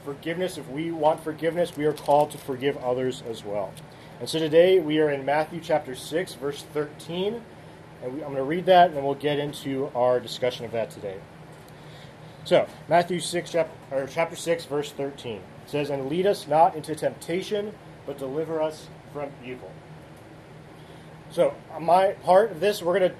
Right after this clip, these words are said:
take that first chunk of "lead us not into temptation" and discuss what those different words mean, wh-, what Jesus is saying here. So the first thing, uh, is, what does he mean by temptation? Uh,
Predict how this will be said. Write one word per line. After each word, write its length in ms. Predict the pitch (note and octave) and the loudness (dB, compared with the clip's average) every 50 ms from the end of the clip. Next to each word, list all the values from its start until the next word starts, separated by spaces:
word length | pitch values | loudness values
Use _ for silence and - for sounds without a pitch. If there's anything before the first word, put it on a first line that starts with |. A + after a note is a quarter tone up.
| - - - | -16 -18 -14
take 240 | - - F3 F3 | -4 -2 -2 2
that 180 | E3+ E3 D3+ D3+ | 4 2 2 2
first 380 | - - E3+ F3 F3+ F3 - - | 2 2 2 2 2 0 -6 -4
chunk 340 | - F3 D#3+ F3 G#3 G#3 | 2 4 4 4 4 0
of 200 | E3 C#3+ C3 A#2 | -4 -6 -6 -4
"lead 180 | C3 D3+ D#3 D#3+ | -4 -4 -2 -2
us 160 | D#3+ - - | -2 -4 -4
not 280 | C3+ C3+ C#3+ D#3 E3+ - | -6 -2 -2 -2 -2 -2
into 200 | C#3+ C3 D3+ D3+ | -10 -12 -12 -12
temptation" 720 | - D#3 C#3 C3+ C#3+ - D#3+ D#3+ F3 F3 - F#3+ F3+ F3 | -8 -8 -8 -8 -8 -8 -6 -6 -6 -4 -6 -6 -6 -6
and 100 | C#3+ B2+ | -8 -10
discuss 400 | C3 C3 - - D#3 D3 D3+ - | -10 -12 -6 -6 -6 -6 -4 -4
what 220 | B2+ D3 D#3 D3+ | -2 -2 -2 0
those 180 | D3+ D3+ C#3 - | -2 -6 -6 -4
different 400 | - C#3+ C3+ - C#3+ C#3+ C#3+ D#3 - - - - - - | -8 -8 -6 -4 -4 -6 -6 -6 -12 -18 -18 -18 -14 -6
words 320 | A#2+ C3+ C#3+ C#3+ C#3 - B2+ | -4 -2 -2 -2 -4 -6 -10
mean, 460 | B2 C3 C#3 C3+ C3+ C3 B2+ B2+ - - - - - - | -8 -6 -4 -4 -4 -2 -4 -4 -6 -8 -18 -20 -16 -8
wh-, 180 | - B2 B2+ - | -8 -8 -4 -4
what 140 | C3 - | -6 -6
Jesus 280 | - C#3 D3 C3+ - C3 | -4 -6 -8 -8 -8 -10
is 60 | B2 | -12
saying 380 | - - B2+ B2 B2 A#2+ A#2+ A2 G#2+ | -6 -2 0 0 0 0 -4 -10 -12
here. 160 | G#2 G2 F2 - - - - - - - - - - - - - | -12 -12 -12 -14 -18 -20 -20 -20 -20 -20 -20 -20 -20 -20 -20 -12
So 120 | - - F3+ | -4 -2 -2
the 60 | F#3 | -2
first 360 | F#3 - G#3+ A#3+ C4 - - | 0 2 2 2 2 2 -6
thing, 360 | - D#3+ D#3 C#3+ C#3 D3+ F#3 F#3+ - - - - - | -4 -4 -4 -4 -4 -8 -10 -12 -16 -20 -20 -14 -8
uh, 200 | C3+ D3 D#3 D#3+ E3 | 0 2 2 2 2
is, 160 | E3 E3+ E3 | 0 -6 -6
what 220 | E3 D#3+ D3 F#3 A3 | -6 -4 -2 -2 -2
does 80 | A3 | -2
he 40 | A3 | -2
mean 200 | G#3 G3 F#3+ F3+ | -2 -2 -2 2
by 180 | D#3+ D#3+ D#3+ D#3 | 4 4 2 2
temptation? 800 | D#3 - - D#3 D3+ - - - - D3 D3 C#3+ - - A2+ G2 - - - - - - - - - - - - - | 0 -4 -6 -6 -6 -6 -12 -14 -10 -8 -8 -8 -10 -10 -12 -14 -14 -18 -20 -20 -20 -20 -20 -20 -20 -20 -20 -8 0
Uh, 360 | - C#3+ D3+ D3 C#3 C3 | 2 4 4 6 4 2